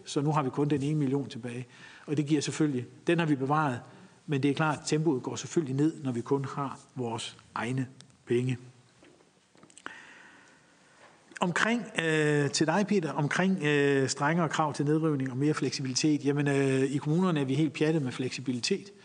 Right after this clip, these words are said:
øh, fordi det giver mulighed for at lave nogle lokale løsninger. Øh, men der er jeg så også nødt til at sige,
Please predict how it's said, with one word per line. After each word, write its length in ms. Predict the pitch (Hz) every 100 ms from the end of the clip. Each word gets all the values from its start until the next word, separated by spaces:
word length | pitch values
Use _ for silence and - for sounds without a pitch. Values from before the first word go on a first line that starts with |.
| - - - -
øh, 320 | 143 139 135
fordi 320 | - 143 139
det 180 | - 143
giver 240 | 160 147
mulighed 360 | 135 156 151 131
for 160 | -
at 60 | 127
lave 220 | 127 143
nogle 180 | 135 123 127
lokale 480 | 127 117 151 135 123
løsninger. 480 | 135 143 - 123 117 - - - - 151
Øh, 320 | 139 135 135 - 180
men 420 | 147 147 135 113 - - - _ _ _ -
der 80 | 165
er 40 |
jeg 120 | 165 160
så 120 | 170
også 300 | 156 170 -
nødt 180 | 180 180
til 120 | 160
at 80 | 139
sige, 340 | - 139 151